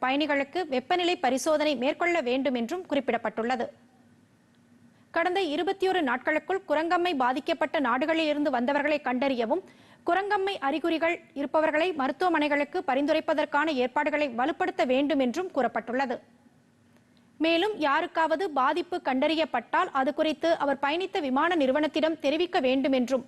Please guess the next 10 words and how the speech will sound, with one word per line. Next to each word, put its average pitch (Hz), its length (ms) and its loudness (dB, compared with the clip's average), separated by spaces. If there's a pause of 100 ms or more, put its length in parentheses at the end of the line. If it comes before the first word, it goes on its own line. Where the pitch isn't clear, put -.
அந்த 359 340 2
விமான 294 360 2
நிறுவனம் 262 520 0
தொற்று 320 400 -2
பரவாமல் 311 420 2
இருப்பதற்கான 294 640 0
நடவடிக்கைகளை 302 760 0
மேற்கொள்ள 349 440 -2
வேண்டும் 269 320 2
என்றும் 277 360 -2